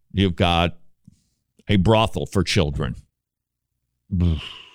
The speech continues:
The Roman historian Suetonius records that Emperor Tiberius taught his children,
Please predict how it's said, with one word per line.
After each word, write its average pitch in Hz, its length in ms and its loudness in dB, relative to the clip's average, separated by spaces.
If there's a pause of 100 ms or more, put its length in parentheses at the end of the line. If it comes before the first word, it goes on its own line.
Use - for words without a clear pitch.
(1040)
The 101 100 4
Roman 151 280 6
historian 101 720 2
Suetonius 95 840 0
records 95 600 2
that 92 200 0
Emperor 120 380 2
Tiberius 87 720 2
taught 113 240 0
his 131 240 2
children, 87 600 0